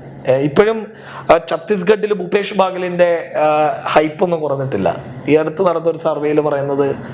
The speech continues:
ആ, അയാൾക്ക്, ഏ, അടുത്ത തെരഞ്ഞെടുപ്പിൽ ഭൂരിപക്ഷം ഉണ്ടാകുമെന്നാണ്. അയാള്, അയാളുടെ സർക്കാർ തന്നെ അധികാരത്തിൽ വരുമെന്നാണ് പറയുന്നത്. ഇപ്പോ ഏതെങ്കിലും ഒരു വർഗീയവാദി അറസ്റ്റ് ചെയ്തത് കൊണ്ട്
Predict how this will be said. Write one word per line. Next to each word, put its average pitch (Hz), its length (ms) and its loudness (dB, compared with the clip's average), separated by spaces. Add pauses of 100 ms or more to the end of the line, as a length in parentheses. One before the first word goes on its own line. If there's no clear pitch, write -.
(400)
ആ, 135 300 2
അയാൾക്ക്, 139 760 0 (220)
ഏ, 131 420 4
അടുത്ത 135 280 0
തെരഞ്ഞെടുപ്പിൽ 139 800 0 (500)
ഭൂരിപക്ഷം 143 420 0
ഉണ്ടാകുമെന്നാണ്. 104 800 -4 (240)
അയാള്, 120 280 0
അയാളുടെ 131 380 0
സർക്കാർ 131 360 -2
തന്നെ 127 200 -4
അധികാരത്തിൽ 117 460 0
വരുമെന്നാണ് 113 500 0
പറയുന്നത്. - 580 -10 (520)
ഇപ്പോ 151 480 2 (200)
ഏതെങ്കിലും 208 480 2
ഒരു 202 80 2
വർഗീയവാദി 185 580 0
അറസ്റ്റ് 156 280 -4
ചെയ്തത് 160 260 -2
കൊണ്ട് 143 300 0